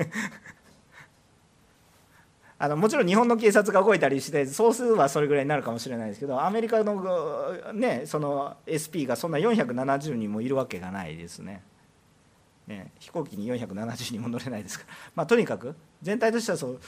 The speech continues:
でも、こう、直接的なガードが四百七十人。もう、ここ軍隊ですよね。下手したら戦争を起こせるような、こう、一つの軍隊をですね、えー、こ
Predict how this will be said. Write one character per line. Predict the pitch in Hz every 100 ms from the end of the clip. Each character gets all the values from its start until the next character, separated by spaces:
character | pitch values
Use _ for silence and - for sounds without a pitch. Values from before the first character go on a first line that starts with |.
| -
で | 202
も、 | 180 151 - -
こ | 185
う、 | 160 -
直 | 233 233
接 | - 330 -
的 | 359 269
な | 294
ガ | 233 277
ー | 240
ド | 156
が |
四 | 165 226
百 | 175 127
七 | 131 131 123
十 | 123
人。 | 101 110 - -
も | 156
う、 |
こ | 143
こ | 156
軍 | 135 370 415
隊 | 254 131
で |
す | 127
よ | 117
ね。 | 107 110
下 | 185
手 | 381
し |
た | -
ら | 131
戦 | 262 339
争 | 381
を | 339 254
起 | 254
こ |
せ | - 254
る |
よ | 214
う |
な、 | 135 127
こ | 151
う、 |
一 | 139 -
つ | 151
の | 131
軍 | 131 160
隊 | 117 101
を | 101
で | 101
す | -
ね、 | 117 98 - - -
え | 135 135
ー、 |
こ | 139 131 127